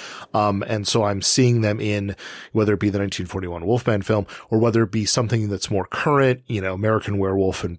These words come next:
in Paris and American Werewolf in London. Um, it, it's the transformation scene, which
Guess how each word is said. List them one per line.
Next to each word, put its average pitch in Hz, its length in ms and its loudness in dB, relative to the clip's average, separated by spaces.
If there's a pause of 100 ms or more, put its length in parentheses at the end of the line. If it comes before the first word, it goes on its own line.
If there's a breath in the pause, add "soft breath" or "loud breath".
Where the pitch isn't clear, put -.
(120)
in 98 140 -4
Paris 104 440 0 (400 loud breath)
and 92 140 0
American 95 400 0
Werewolf 95 260 2
in 90 80 0
London. 90 420 0
Um, 110 380 0 (460 loud breath)
it, 135 200 2
it's 135 220 0
the 139 120 2
transformation 127 800 2
scene, 92 280 -2
which 98 200 -2